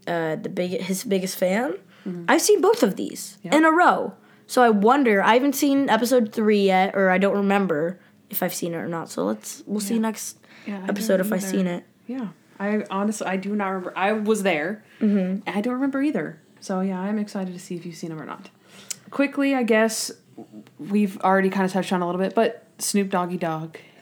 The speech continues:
Speaker 2: is
Speaker 1: Mm-hmm.
Speaker 2: in this episode, right?
Speaker 1: Yep.
Speaker 2: He does the theme song,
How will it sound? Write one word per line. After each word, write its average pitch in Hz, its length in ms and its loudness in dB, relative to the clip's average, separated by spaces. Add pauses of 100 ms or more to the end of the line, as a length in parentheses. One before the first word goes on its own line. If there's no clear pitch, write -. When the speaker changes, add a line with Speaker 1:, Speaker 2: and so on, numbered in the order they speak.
(140)
Speaker 2:
is 180 320 2
Speaker 1:
Mm-hmm. 202 300 4
Speaker 2:
in 202 60 2
this - 160 -2
episode, 175 440 -2
right? 160 420 -2 (200)
Speaker 1:
Yep. 180 300 0
Speaker 2:
He 202 100 2
does 180 300 0
the 185 80 -16
theme 185 280 -2
song, 175 540 -2